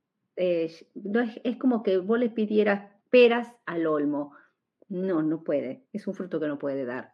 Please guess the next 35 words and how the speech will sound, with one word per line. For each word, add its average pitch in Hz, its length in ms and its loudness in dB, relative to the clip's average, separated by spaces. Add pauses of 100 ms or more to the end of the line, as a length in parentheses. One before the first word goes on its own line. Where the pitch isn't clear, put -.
No 160 100 -8
puede 156 220 0
darte 131 360 -8
eso. 135 280 -12 (140)
Entonces 185 300 -6
no 190 120 -4 (120)
pidas 175 340 -4
lo 170 120 -4
imposible. 139 840 -6 (300)
Acepta 247 460 0
lo 226 160 0
que 190 300 0
es 190 180 -8 (1080)
y 196 200 2
aprende 202 720 0
de 170 180 -4
que 165 120 -4
muchas 190 400 -4
veces 175 300 -6
lo 156 180 -6
que 151 160 -6
vemos, 240 680 0
lo 165 200 -4
que 156 100 -4
nos 147 120 -2
molesta, 214 680 -4 (180)
es 185 220 -8
algo 185 240 -2
que 180 100 -4
tenemos 160 240 -4
que 165 100 -6
trabajar 143 440 -6
con 143 140 -4
nosotros 143 440 -8
mismos. 139 320 -10